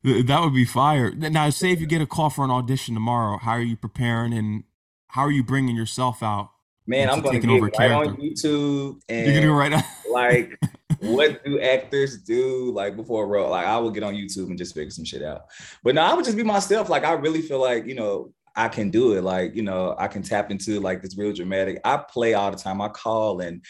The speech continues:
Speaker 2: I could be talking real serious and, like, something's wrong. And then I'll be like, "I'm just kidding." Like, I can really make people believe that, you know.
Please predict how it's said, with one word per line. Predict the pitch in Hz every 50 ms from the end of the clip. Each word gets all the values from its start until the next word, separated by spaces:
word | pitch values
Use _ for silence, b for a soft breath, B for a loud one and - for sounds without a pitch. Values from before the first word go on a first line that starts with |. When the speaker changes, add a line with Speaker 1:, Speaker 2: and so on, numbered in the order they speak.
| B B B
Speaker 2:
I | - 110
could | 123 101 104
be | 107
talking | 104 - 110 107 107 110 95
real | 101 110 110 104
serious | - - 110 110 110 107 107 104 104
and, | 101 95
like, | 92 92 90
something's | - 110 107 104 104 95 92 92
wrong. | 98 101 107 107 104 104 107 107 104 104 110 B B B B B
And | - 98 95
then | 98
I'll | 101 98
be | 95 95
like, | 87 87
"I'm | 98 98
just | 90 90 87 -
kidding." | - 95 92 87 92 92
Like, | 90 90 85 - -
I | 113
can | 131 - 120 107
really | 110 110 104 95
make | 98 92 92 95
people | 95 82 -
believe | 85 90 90 90 87 -
that, | 78 76 62 - -
you | 104 87
know. | 76 64 64 71 - -